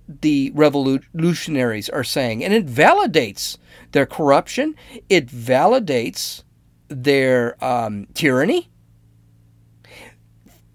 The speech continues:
The revolution should never end. That's how we control.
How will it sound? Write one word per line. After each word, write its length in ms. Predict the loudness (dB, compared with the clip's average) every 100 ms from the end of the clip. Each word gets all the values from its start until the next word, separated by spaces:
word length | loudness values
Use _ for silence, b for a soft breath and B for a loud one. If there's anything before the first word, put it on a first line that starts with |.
| _ _ _ _ _
The 220 | 0 2
revolution 800 | 6 4 6 6 4 2 -2 -4 -8 _ _ _
should 400 | -6 2 2 2
never 440 | 4 4 6 2 -2 -4
end. 380 | 0 0 -4 -14 _ -4
That's 220 | -4 0
how 160 | 0
we 140 | 0 -2
control. 420 | -6 -6 -6 -6